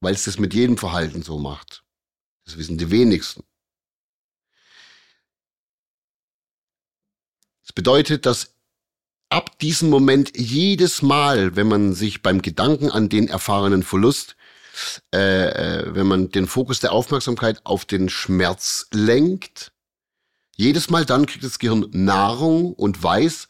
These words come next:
„Ah, ich mach ja alles richtig. Okay, dann machen wir's noch mal besser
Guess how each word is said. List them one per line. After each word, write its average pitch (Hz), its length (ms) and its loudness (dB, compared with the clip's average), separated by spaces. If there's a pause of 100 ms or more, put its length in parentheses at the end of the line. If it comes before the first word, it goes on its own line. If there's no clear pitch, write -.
(140)
„Ah, 190 520 -6 (960)
ich - 160 -8
mach 135 160 -6
ja 131 140 -4
alles 98 320 -6
richtig. 101 380 -8
Okay, - 360 -6 (160)
dann 139 100 -2
machen 135 140 0
wir's - 260 -4 (120)
noch 92 200 -6
mal 90 140 -4
besser 82 340 -6